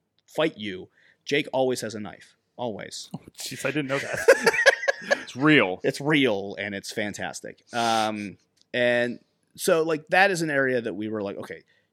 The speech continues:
Speaker 1: no one is better at that than Jake." And so Jake has kinda took, taken that, uh, role on for us, which I'm,
Speaker 2: Mm-hmm.
Speaker 1: I'm very, very happy for. That was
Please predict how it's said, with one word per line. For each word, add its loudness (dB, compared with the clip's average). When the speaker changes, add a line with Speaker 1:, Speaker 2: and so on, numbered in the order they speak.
Speaker 1:
no 2
one 4
is 0
better 0
at -4
that -4
than -14
Jake." -14
And -16
so -6
Jake -2
has -12
kinda -4
took, -10
taken -6
that, -6
uh, -4
role -4
on -10
for -12
us, -14
which -12
I'm, -10
Speaker 2:
Mm-hmm. -12
Speaker 1:
I'm -8
very, 0
very -4
happy -10
for. -8
That 6
was 4